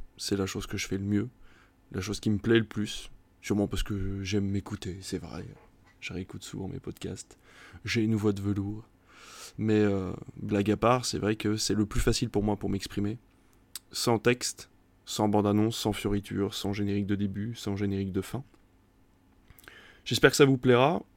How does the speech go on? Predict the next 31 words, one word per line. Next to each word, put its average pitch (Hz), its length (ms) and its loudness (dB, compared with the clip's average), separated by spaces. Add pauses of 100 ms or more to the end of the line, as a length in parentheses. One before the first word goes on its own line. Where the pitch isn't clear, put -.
j'espère 110 400 -2
que 117 80 0
j'aurai 107 240 2
la 107 80 2
motivation 110 600 0
d'en 107 120 -4
faire 107 240 -4
beaucoup, 117 340 -2 (680)
de 101 120 -6
vous 98 100 -4
parler 107 340 0
de 104 120 -6
ce - 80 -8
qui - 120 -4
me 101 80 0
plaît. 113 280 0 (640)
Maintenant, 113 280 0
vous 113 140 0
êtes 107 100 -2
quand 110 120 -2
même 110 100 0
quelques-uns 113 500 2
à 110 40 0
nous 107 100 0
suivre, 131 400 -4
donc 107 140 -6
ça 104 100 -4
peut - 140 -4
être 104 100 -4
peut-être, 101 400 -6
euh, 101 240 -4